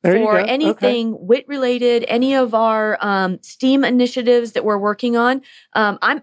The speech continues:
Speaker 2: I'm happy to entertain anybody's, um, contact, but as far as partnering or un-, understanding what we're doing, really, uh, the best place to go is Gwen, and then you get the single point of contact there.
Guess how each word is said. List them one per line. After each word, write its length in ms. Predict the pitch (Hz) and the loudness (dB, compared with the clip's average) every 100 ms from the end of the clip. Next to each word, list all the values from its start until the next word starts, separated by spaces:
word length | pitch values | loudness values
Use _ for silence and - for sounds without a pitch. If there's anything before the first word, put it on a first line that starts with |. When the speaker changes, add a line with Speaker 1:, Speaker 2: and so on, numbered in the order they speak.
| - | -2
Speaker 2:
I'm 160 | 294 | -2
happy 340 | 285 247 254 254 | 0 -4 -2 -2
to 140 | 226 | -2
entertain 440 | 226 226 220 214 208 | 0 -2 -2 -4 -2
anybody's, 760 | 214 233 202 202 208 190 - - - _ | 0 0 0 -2 -4 -6 -10 -20 -20 _
um, 480 | - 208 185 185 185 _ _ - | -2 0 0 -4 -10 _ _ -2
contact, 580 | 247 277 254 190 196 - | 0 2 0 -2 -6 -2
but 240 | 220 202 - _ | 0 0 -6 _
as 140 | 214 220 | -8 -2
far 220 | 240 233 | 0 0
as 100 | 214 | -2
partnering 460 | - 240 247 240 226 | -6 -4 0 0 0
or 80 | 196 | 0
un-, 160 | 180 170 | -2 -4
understanding 560 | 220 233 233 220 226 233 | -2 0 -2 -2 -2 0
what 120 | 220 | -2
we're 100 | 208 | -2
doing, 400 | 196 208 233 254 - _ | -2 0 0 0 -6 _
really, 480 | 214 240 254 233 - | 0 2 2 0 -2
uh, 300 | 214 196 180 - | -2 0 0 0
the 140 | 196 | -2
best 300 | 185 220 - | 0 -2 -2
place 220 | 214 208 | -6 -6
to 80 | - | -4
go 180 | 202 196 | -2 0
is 120 | 190 | -2
Gwen, 220 | 185 190 | -2 -2
and 120 | 190 185 | -2 -4
then 100 | 190 | -4
you 60 | |
get 160 | 190 185 | -4 -4
the 80 | 185 | -6
single 240 | 196 180 | -6 -4
point 240 | 175 190 175 | -4 -4 -4
of 80 | - | -4
contact 480 | 175 175 170 170 | -6 -4 -6 -6
there. 320 | 175 170 180 | -2 -2 -2